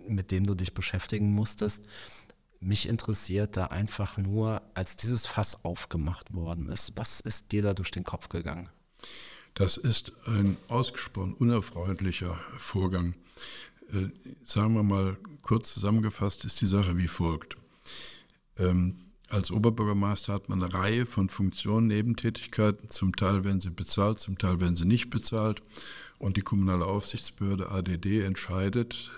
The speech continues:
Speaker 2: äh, was, äh, mit den Einnahmen zu, äh, machen ist, ob man sie behalten kann oder ob man sie an die Stadt abzuführen hat. Und, äh, auf dieser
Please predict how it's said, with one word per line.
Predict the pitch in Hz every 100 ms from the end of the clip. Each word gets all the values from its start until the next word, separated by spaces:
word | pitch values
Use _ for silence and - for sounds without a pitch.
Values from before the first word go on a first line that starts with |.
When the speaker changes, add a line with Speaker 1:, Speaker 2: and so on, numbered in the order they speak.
| -
Speaker 2:
äh, | - 104 92
was, | 110 98 98 - - - -
äh, | 117 95 87 98 - - -
mit | 104 90 - -
den | 90
Einnahmen | - 92 90 90
zu, | - - 87 85 95
äh, | - 95
machen | 92 98 - 147
ist, | 131 -
ob | 95 -
man | 87
sie | 87
behalten | 80 80 90 101 - 113
kann | 110 110
oder | 95 90
ob | 87
man | 87 87
sie | 90
an | 87
die | 85
Stadt | 80 87 82
abzuführen | 85 - - - - 80 76
hat. | 82 - - - - - - - - - _
Und, | 95 95 107 -
äh, | 107
auf | 104 - -
dieser | - 104 113 110